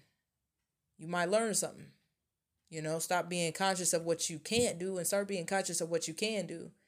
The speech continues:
And another thing I heard is somebody said, everybody's saying to themselves, "This story happens,"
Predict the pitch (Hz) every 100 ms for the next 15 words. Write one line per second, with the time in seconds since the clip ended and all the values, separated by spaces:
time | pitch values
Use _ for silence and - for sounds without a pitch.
0 | _ - 151 165 214 220 208 175 170 165
1 | 180 170 151 156 - _ _ _ _ -
2 | 165 160 143 139 160 151 156 - _ _
3 | _ _ _ _ _ _ _ _ _ _
4 | _ _ _ _ _ _ - 160 170 165
5 | 160 151 170 160 151 147 143 - 147 139
6 | 135 147 135 - 151 147 - 151 151 147
7 | 113 80 - - - 160 147 151 120 -